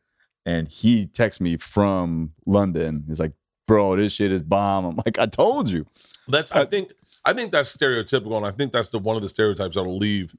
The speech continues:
Speaker 1: Mm-hmm.
Speaker 2: So every brother I know is not, like, doesn't have the most adventurous palate.
Speaker 1: Yeah.
Speaker 2: And I, and so, like, our bus driver's a black dude, and we got banh mi one time,
Speaker 1: Uh-huh.
Speaker 2: and he was like, "Nah.
Speaker 1: Nah. <laughs>
Speaker 2: Nah, bro." I
Speaker 1: Uh,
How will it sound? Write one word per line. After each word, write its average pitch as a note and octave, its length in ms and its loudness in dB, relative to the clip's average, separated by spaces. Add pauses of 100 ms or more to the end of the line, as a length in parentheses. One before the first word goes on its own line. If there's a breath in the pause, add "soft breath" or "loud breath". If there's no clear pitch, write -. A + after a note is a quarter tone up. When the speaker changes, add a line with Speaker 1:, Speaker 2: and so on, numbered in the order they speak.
Speaker 1:
Mm-hmm. F#2 260 0
Speaker 2:
So - 200 -16
every D#3 160 2
brother A#2+ 280 0
I A2 60 2
know G2+ 360 -2 (440)
is A2 140 2
not, A2+ 180 2
like, G2+ 240 -2
doesn't A2+ 200 0
have A2 120 0
the G#2 60 -2
most G2+ 180 -4
adventurous F#2 580 -2
palate. E2+ 380 -10 (480)
Speaker 1:
Yeah. G#2 280 6 (220)
Speaker 2:
And G#2 120 0
I, A#2 120 0
and A#2+ 140 -4
so, - 160 0
like, A2+ 240 -2 (1200)
our A2 100 4
bus A2+ 280 0
driver's G2 280 -2
a F2 40 -6
black F#2 280 -2
dude, F2+ 260 -4
and D#2 120 -6
we G2 100 -2
got F#2+ 340 0
banh F#2 260 0
mi G2 180 -2
one A#2 220 -2
time, C3 400 -2
Speaker 1:
Uh-huh. F2+ 360 2
Speaker 2:
and F#2 80 -6
he A2 80 0
was F#2 120 -4
like, F#2 320 -2
"Nah. F#2+ 640 0 (100)
Speaker 1:
Nah. G3+ 680 0
<laughs> - 20 -2
Speaker 2:
Nah, B2+ 360 0
bro." A#2 320 0
I A#2+ 120 0
Speaker 1:
Uh, G2+ 220 0